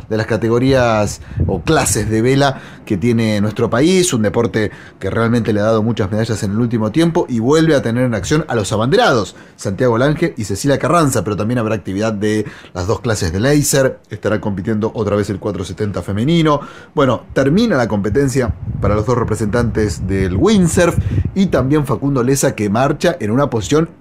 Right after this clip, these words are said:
expectante, ¿eh? En su clase, la clase fin, todos estarán compitiendo en la isla de Enojima en la medianoche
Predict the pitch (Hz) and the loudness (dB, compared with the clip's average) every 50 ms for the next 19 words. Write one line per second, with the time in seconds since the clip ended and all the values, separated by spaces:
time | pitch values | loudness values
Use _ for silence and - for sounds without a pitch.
0 | - - 208 220 - - - - 151 131 131 107 - - 117 120 117 92 87 80 | -2 -2 0 0 0 -2 -4 0 0 0 0 -2 -2 -2 0 0 0 -2 -4 -4
1 | - 92 104 123 139 151 131 107 104 98 - 113 98 - 160 156 143 - - 117 | -4 -2 0 0 0 0 0 -2 -4 -4 -6 -6 -2 0 0 0 0 0 -2 -2
2 | 110 98 - - 135 135 - - - - - 170 185 185 180 - - - - - | -4 -4 -4 -4 -4 -4 -4 -6 -6 -4 0 2 2 2 2 0 -4 -16 -20 -20
3 | - - - - 226 214 202 165 147 131 - 139 139 143 131 139 127 110 107 110 | -20 -8 0 2 4 4 4 2 0 0 0 0 0 0 0 0 0 0 0 0
4 | 117 135 135 139 143 139 139 - - - - - _ - 107 107 107 110 117 123 | 0 0 2 2 2 0 0 -4 -18 -20 -20 -20 _ -6 -4 -2 0 0 0 0
5 | 135 131 120 110 107 104 98 - - - - - - 113 113 113 117 117 - - | 0 0 0 0 0 -2 -2 -6 -10 -20 -14 -6 -2 0 2 2 2 2 2 2
6 | 160 160 165 160 160 - - 170 - 113 117 117 110 113 147 156 143 139 120 120 | 2 4 2 2 0 -4 -12 -8 -2 0 0 2 2 2 2 4 4 4 2 2
7 | 131 131 107 - 135 131 117 | 2 0 0 0 0 0 0